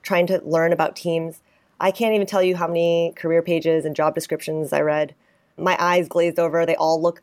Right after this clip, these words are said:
exactly the same. I couldn't even tell what team I was, like, reading about at some point.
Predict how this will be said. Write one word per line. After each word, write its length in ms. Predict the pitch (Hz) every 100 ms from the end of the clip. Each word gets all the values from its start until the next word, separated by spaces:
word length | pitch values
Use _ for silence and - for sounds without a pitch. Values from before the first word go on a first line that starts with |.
| -
exactly 760 | 185 156 165 160 160 165 165
the 100 | 160
same. 320 | 156 151 165 202
I 120 | 190
couldn't 200 | 233 220
even 160 | 190 180
tell 160 | 180
what 120 | 160 -
team 420 | 165 160 156 147
I 120 | 151
was, 160 | 147 147
like, 160 | - -
reading 380 | 170 185 170 156
about 300 | 156 151 -
at 120 | -
some 140 | 156 139
point. 260 | 156 151